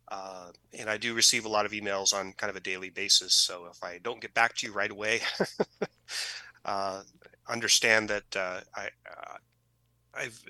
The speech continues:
received so much more attention over the last couple of months than I ever had before, so I'm still getting used to fielding,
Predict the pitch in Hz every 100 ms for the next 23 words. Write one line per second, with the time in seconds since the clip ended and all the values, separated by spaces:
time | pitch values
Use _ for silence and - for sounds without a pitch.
0 | - _ - 156 - 180 151 120 - _
1 | - - - 170 160 143 127 139 117 -
2 | 120 113 110 104 107 98 101 101 101 113
3 | - 101 101 - 104 95 98 95 - -
4 | - 104 92 - 87 104 113 - - 127
5 | 110 - 107 104 101 104 104 - - 95
6 | 90 - _ - - - - _ _ _
7 | _ - 160 135 123 110 104 98